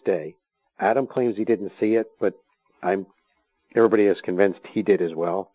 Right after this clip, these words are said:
and he left the group a little short time after that. But the other two swore that as they were watching me standing in the hallway, that I turned on my headlamp, so illuminated myself,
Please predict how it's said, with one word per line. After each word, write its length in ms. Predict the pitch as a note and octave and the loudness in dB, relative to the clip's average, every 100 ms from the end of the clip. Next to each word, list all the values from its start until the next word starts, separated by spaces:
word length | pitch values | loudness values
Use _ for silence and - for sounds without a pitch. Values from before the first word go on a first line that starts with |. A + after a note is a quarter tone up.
| _ | _
and 120 | A2 | -6
he 100 | G2+ | -4
left 260 | F#2 G2 - | -2 -4 -4
the 80 | G2 | -6
group 320 | F#2+ G2+ F#2+ | -2 -4 -2
a 40 | |
little 340 | F#2 F#2 F2 - _ _ _ _ _ _ _ _ - | -2 0 -2 -10 _ _ _ _ _ _ _ _ 0
short 180 | A#2+ G#2+ | 0 2
time 160 | G#2+ F#2+ | 0 0
after 300 | G2 - G#2+ | 0 0 -2
that. 220 | A2 A2 _ _ _ - _ _ | -2 -4 _ _ _ -20 _ _
But 200 | C3+ A#2 - _ - | 0 0 -4 _ -4
the 220 | C#3 - | -2 0
other 280 | C3+ C3+ F#3 F#3 - | 0 0 0 -2 0
two 400 | D3+ A2+ G2+ G2 - - - | 2 4 2 -4 -12 -18 -10
swore 540 | B2 C3 D#3+ C3 G#2 | -4 -2 0 0 -2
that 260 | F#2 G#2 G#2 - | -2 -4 -4 -4
as 200 | A2+ A#2 F2+ | -2 -2 -2
they 140 | A#2+ B2+ | 0 0
were 200 | D3 D#3 | 0 -2
watching 580 | C#3 C#3+ D#3 - G#2 F2 | -2 -6 -10 -8 -6 -4
me 260 | E2 F2+ - | -4 -6 -6
standing 340 | - G#2+ G#2 A2 | -4 -4 -2 -4
in 80 | |
the 100 | G#2 | -6
hallway, 600 | F#2 G#2+ G#2 F#2 F2 E2+ - _ _ _ _ _ | -6 -4 -4 -4 -6 -8 -14 _ _ _ _ _
that 200 | A#2 G#2+ - | -6 -6 -4
I 140 | G#2+ - - | -6 -6 -6
turned 220 | C3+ D3 | -4 -2
on 140 | D#3+ E3 | -2 -4
my 160 | D#3 D3+ | -6 -8
headlamp, 720 | - B2 G2+ E2+ D2+ - - _ - | -6 -6 -4 -6 -8 -12 -16 _ -10
so 140 | G#2+ G#2+ | -6 -4
illuminated 640 | G#2 A#2 D#3 B2 G2 F2 E2 | 0 2 2 2 0 -2 -6
myself, 500 | D#2 - D#2 D2 | -12 -12 -14 -14